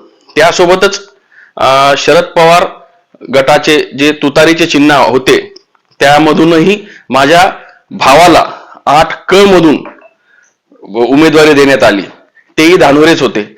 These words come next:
त्याच्यामुळं प्रभागामध्ये खूप मोठ्या प्रमाणात एक संभ्रम निर्माण झाला आणि असे असताना आम्ही ताकदीने लढलो. खासदार कल्याण काळे साहेब यांची आम्ही कॉर्नर मीटिंग घेतली. त्याच्यानंतर आम्ही काही सभा आणि काही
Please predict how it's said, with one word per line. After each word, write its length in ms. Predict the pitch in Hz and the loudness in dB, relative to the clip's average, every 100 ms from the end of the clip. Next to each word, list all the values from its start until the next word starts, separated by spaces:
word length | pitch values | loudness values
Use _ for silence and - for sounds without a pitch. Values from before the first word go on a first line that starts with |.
| - - _ | -20 -20 _
त्याच्यामुळं 500 | 139 160 180 185 190 | -4 0 0 2 0
प्रभागामध्ये 840 | 185 147 160 170 170 165 185 185 - | 2 2 2 2 0 0 0 -2 -6
खूप 280 | 208 208 | -6 -2
मोठ्या 220 | 175 165 170 | -2 0 0
प्रमाणात 500 | - 160 151 160 165 | -2 -2 0 0 0
एक 80 | 165 | -2
संभ्रम 400 | - 151 180 175 | 0 0 2 2
निर्माण 300 | 156 143 135 | 2 2 0
झाला 240 | 117 101 73 - _ _ - - - - | 0 -4 -4 -12 _ _ -20 -20 -18 -6
आणि 200 | 143 175 | -2 0
असे 220 | 156 147 160 | 0 0 0
असताना 520 | 156 - 180 185 175 | -2 -2 0 2 2
आम्ही 180 | 160 160 | 0 0
ताकदीने 540 | 143 139 - 165 170 | 0 -2 0 0 2
लढलो. 440 | 160 156 175 - _ _ _ _ _ _ | 2 2 0 -4 _ _ _ _ _ _
खासदार 400 | - 127 135 156 | -2 -2 0 0
कल्याण 340 | 151 147 151 151 | 0 0 0 0
काळे 240 | 143 147 | 0 0
साहेब 300 | 143 147 147 | 2 0 2
यांची 320 | 139 139 143 | 0 0 0
आम्ही 240 | 147 147 143 | 0 0 -2
कॉर्नर 340 | 131 123 135 | -2 0 0
मीटिंग 380 | 127 123 151 156 | -2 -2 0 0
घेतली. 340 | 143 147 156 180 _ _ _ _ _ _ _ | 0 -2 -6 -6 _ _ _ _ _ _ _
त्याच्यानंतर 640 | 123 123 143 139 139 165 180 - _ | -4 0 0 0 0 0 -2 -8 _
आम्ही 520 | - 131 156 160 - _ _ | -4 0 0 0 -4 _ _
काही 220 | - 139 | -2 -2
सभा 640 | 139 135 165 170 185 - - | 0 0 2 2 0 -8 -8
आणि 440 | - 139 147 151 - - _ _ _ | -4 -2 0 -2 -6 -14 _ _ _
काही 360 | 131 147 151 | 0 2 0